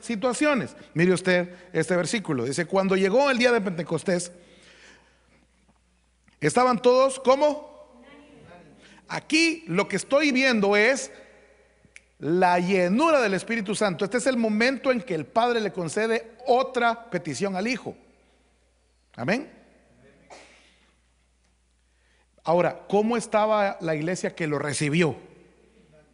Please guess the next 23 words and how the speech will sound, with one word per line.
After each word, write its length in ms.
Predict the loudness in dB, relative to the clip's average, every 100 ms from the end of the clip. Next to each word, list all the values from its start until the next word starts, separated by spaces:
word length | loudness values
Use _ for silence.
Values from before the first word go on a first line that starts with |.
| _ _ _ _
Ah, 100 | -12
entonces, 440 | -6 -4 -2 -4 -8 -20 -18 -2
cuando 340 | -2 0 -2
le 160 | -2 -4
conceda 480 | -6 -2 0 0
la 260 | 0 -4 -6
siguiente 600 | -6 -6 -2 -2 -2 -4
petición, 580 | -6 -8 -8 -6 -6 -6
que 380 | -8 -4 0 0
es 200 | -2 -8
el 140 | -8
arrebatamiento, 840 | -6 -6 -6 -6 -4 -2 -4 -8 -14 -18 _ _ _ -10
la 160 | -6
iglesia 500 | -4 -4 -4 -4 -4
que 140 | -6 -8
lo 120 | -4
va 80 | -4
a 20 |
recibir, 480 | -4 -6 -6 -6 -8
¿cómo 240 | -10 -8
va 80 | -8
a 20 |
estar? 420 | -6 -8 -8 -16